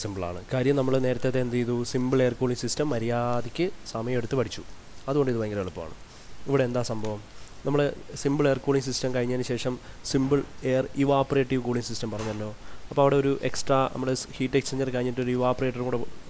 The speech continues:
ഘടിപ്പിച്ചില്ലേ? ഇവിടെ അതേപടി പോലെ തന്നെ, അതേപോലെ തന്നെ തന്നെയാണ്, പക്ഷേ ഒരു വ്യത്യാസമുണ്ട്. ഇവിടെ രണ്ട് ഹീറ്റ് എക്സ്ചേഞ്ചേഴ്സാണ് നമ്മൾ ഉപയോഗിക്കുന്നത്. അപ്പോൾ ഈ ഹീറ്റ് എക്സ്ചേഞ്ചേഴ്സിൻ്റെ ഒരു പ്രത്യേകത എന്ന് പറയുന്നത് നമുക്ക് ആ ഹീറ്റ് എക്സ്ചേഞ്ചറിൽ, ആ, ഉപയോഗിക്കുന്ന cooling fluid എന്ന് പറയുന്നത് അവിടുത്തെ എന്താണ്? റാംഡ് എയർ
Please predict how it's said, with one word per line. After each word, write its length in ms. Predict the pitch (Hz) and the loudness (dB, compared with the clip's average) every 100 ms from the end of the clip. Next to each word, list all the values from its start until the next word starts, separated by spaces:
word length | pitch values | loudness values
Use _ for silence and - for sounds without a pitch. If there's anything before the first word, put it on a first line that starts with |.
| - | -4
ഘടിപ്പിച്ചില്ലേ? 460 | - 113 110 110 107 104 - - - | -2 0 0 -2 -2 -2 -6 -8 -6
ഇവിടെ 160 | 139 165 | 2 4
അതേപടി 360 | 151 165 165 160 151 | 6 6 6 4 4
പോലെ 160 | 123 107 | 4 2
തന്നെ, 160 | 95 95 113 | -2 -2 0
അതേപോലെ 640 | 135 160 160 - - 143 143 | 4 4 4 -4 0 2 2
തന്നെ 160 | 139 123 | 2 0
തന്നെയാണ്, 240 | 104 95 127 | 0 -2 -2
പക്ഷേ 160 | 135 151 | 0 2
ഒരു 60 | 151 147 | 2 0
വ്യത്യാസമുണ്ട്. 520 | 160 160 131 98 - - - - - - 147 | 2 2 2 -2 -4 -6 -4 -6 -8 -8 0
ഇവിടെ 160 | 160 170 | 4 6
രണ്ട് 260 | 143 156 180 - 170 - | 6 4 2 0 -2 0
ഹീറ്റ് 280 | 147 - 160 | 0 2 2
എക്സ്ചേഞ്ചേഴ്സാണ് 640 | - 165 160 156 131 104 98 | 4 2 4 4 4 2 -2
നമ്മൾ 160 | 95 92 | -4 -6
ഉപയോഗിക്കുന്നത്. 440 | 92 87 85 80 - - - - - | -6 -6 -4 -4 -4 -8 -12 -12 -6
അപ്പോൾ 120 | 135 151 | -2 0
ഈ 40 | 202 - | 0 0
ഹീറ്റ് 240 | 170 165 | 0 0
എക്സ്ചേഞ്ചേഴ്സിൻ്റെ 500 | 170 - 175 170 180 170 | 0 2 2 4 4 2
ഒരു 60 | |
പ്രത്യേകത 300 | 151 143 147 151 | 2 4 4 4
എന്ന് 100 | 143 | 4
പറയുന്നത് 260 | 135 143 | 2 2
നമുക്ക് 180 | 139 135 143 | 2 2 2
ആ 20 | 139 | 2
ഹീറ്റ് 200 | 139 147 | 2 0
എക്സ്ചേഞ്ചറിൽ, 460 | - 147 151 147 151 147 - - - 127 | 2 2 2 4 4 4 0 -8 -6 -2
ആ, 20 | 127 - | 0 0
ഉപയോഗിക്കുന്ന 340 | 135 143 143 139 135 | 2 4 4 2 2
cooling 320 | 135 143 147 - - 127 | 2 4 0 -4 -6 -6
fluid 280 | - 135 135 | 0 2 4
എന്ന് 100 | 135 131 | 4 2
പറയുന്നത് 260 | 127 123 123 | 2 2 0
അവിടുത്തെ 200 | 120 123 | 0 0
എന്താണ്? 180 | 117 117 120 | 0 2 2
റാംഡ് 280 | 120 123 110 | 2 0 -2
എയർ 120 | 101 | -2